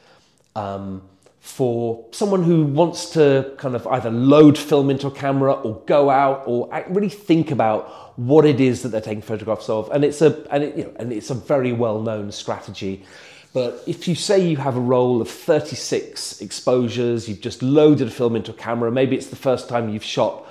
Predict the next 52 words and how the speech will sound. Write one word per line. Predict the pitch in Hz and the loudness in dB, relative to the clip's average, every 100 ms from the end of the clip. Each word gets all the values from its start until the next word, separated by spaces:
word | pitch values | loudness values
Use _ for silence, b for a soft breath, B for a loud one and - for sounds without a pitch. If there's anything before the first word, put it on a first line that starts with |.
| B B | B B
a | 107 | -4
roll | 117 110 110 | -2 0 -2
of | 104 | -4
analog | 110 113 110 101 - | -6 -6 -6 -8 -4
film | - 190 170 | 2 4 4
and | 123 | 0
you're | 123 | 0
wanting | 139 131 120 | -2 -2 -8
to | - | -12
just | 117 - | -14 -14
explore | - - - 127 120 | -14 -14 -8 -4 -2
that, | 117 113 B B B B 175 | -2 -4 B B B B -8
you | |
go | 165 226 202 | 4 6 6
out | 147 143 - | 4 4 2
and | 143 151 | 0 2
you | 151 147 | 2 0
just | 143 - | -2 -6
find | - 147 143 139 | -6 -2 -2 -4
something | 147 127 139 131 123 113 | -6 -2 -2 0 -2 2
that | 131 131 123 | 2 2 0
you | 135 | -2
want | 127 127 120 | -2 -2 -2
to | - | -4
take | 113 - | -6 -6
a | |
photograph | - 110 - 110 104 | -6 -6 -4 -6 -2
of. | 117 110 98 - B B B B _ | -2 -2 -4 -12 B B B B _
No, | 160 190 190 175 175 160 160 | -8 -4 -2 4 6 6 4
you | 160 | 0
don't | 135 117 | 0 -2
even | 110 | -2
need | 117 - | -4 -6
to | |
think | - 175 - | -2 -2 0
about | 110 95 | -2 -2
it. | |
Just | 160 | -4
something | - 185 156 | 0 0 2
that | 151 | 0
you, | 139 117 - | -2 -4 -2
that | - | 2
you | 147 | 2
think, | 143 - | 2 -2
"I'll | 143 131 131 | 0 0 -2
take | 147 120 | -6 -6
a | |
photograph | 117 127 113 - 107 104 | -4 -2 -2 -4 -8 -10
of | 92 | -12
that." | 82 - - b b b b 131 | -12 -12 -18 b b b b -2
And | 135 | 4
then, | 175 170 | 4 2